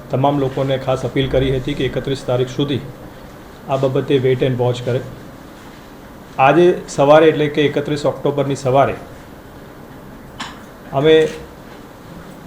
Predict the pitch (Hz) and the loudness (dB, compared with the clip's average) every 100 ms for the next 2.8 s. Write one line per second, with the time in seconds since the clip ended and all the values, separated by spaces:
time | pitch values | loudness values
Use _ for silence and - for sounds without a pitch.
0 | 135 139 147 147 - 147 147 147 127 127 | -2 4 4 2 2 2 4 2 2 0
1 | 143 139 147 151 - - - - - - | 2 2 0 -4 -14 -20 -18 -14 -14 -14
2 | - 135 127 135 139 127 143 139 | -10 -6 -4 -2 -2 0 0 0